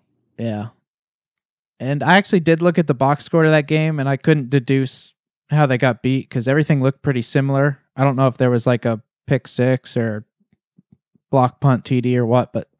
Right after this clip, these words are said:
something weird must have happened. Uh, Florida State seventeen,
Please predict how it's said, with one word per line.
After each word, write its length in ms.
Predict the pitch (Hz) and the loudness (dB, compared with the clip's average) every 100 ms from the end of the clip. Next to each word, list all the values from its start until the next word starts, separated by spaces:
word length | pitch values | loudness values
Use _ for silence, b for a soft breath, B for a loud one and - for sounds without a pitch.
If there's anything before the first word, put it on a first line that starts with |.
| - | -8
something 360 | - 170 127 120 | -2 -2 -2 -2
weird 240 | 127 117 | -2 -2
must 180 | 120 - | -4 -4
have 80 | 123 | -4
happened. 440 | 117 - 120 120 _ _ _ _ _ _ _ _ _ _ _ _ _ _ _ | -4 -4 -6 -6 _ _ _ _ _ _ _ _ _ _ _ _ _ _ _
Uh, 260 | - 139 139 | -2 0 0
Florida 340 | - 170 170 160 | 2 2 4 2
State 360 | - 160 139 | 2 0 0
seventeen, 720 | - 151 143 - 156 151 147 | 0 0 -2 -4 -2 -2 -4